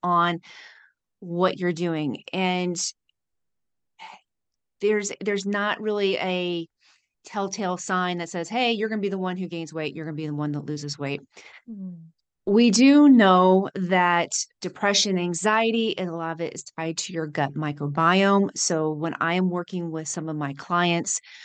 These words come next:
Speaker 1: we're really working on getting back to that whole foods. I always say it's,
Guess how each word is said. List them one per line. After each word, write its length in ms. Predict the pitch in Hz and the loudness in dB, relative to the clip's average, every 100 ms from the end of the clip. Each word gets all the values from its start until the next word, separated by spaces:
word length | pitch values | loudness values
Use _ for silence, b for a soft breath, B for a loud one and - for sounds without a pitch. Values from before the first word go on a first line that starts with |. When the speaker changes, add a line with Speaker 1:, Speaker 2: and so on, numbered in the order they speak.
| B - | B 0
Speaker 1:
we're 160 | 175 | 2
really 360 | 165 190 190 196 | 6 4 6 4
working 460 | 170 180 175 180 170 | 4 0 0 -4 -4
on 240 | 165 160 | -6 -6
getting 300 | 156 160 160 | -6 -6 -4
back 220 | 151 147 | -4 -4
to 120 | - 147 | -8 -4
that 200 | 151 - | -4 -4
whole 260 | - 156 | -4 -4
foods. 720 | 151 - 262 254 254 247 - - B B _ _ _ | -4 0 4 6 6 4 -2 -6 B B _ _ _
I 120 | 185 | 0
always 240 | 185 202 196 | 4 4 2
say 220 | 202 190 | 0 2
it's, 260 | 175 - | 0 -2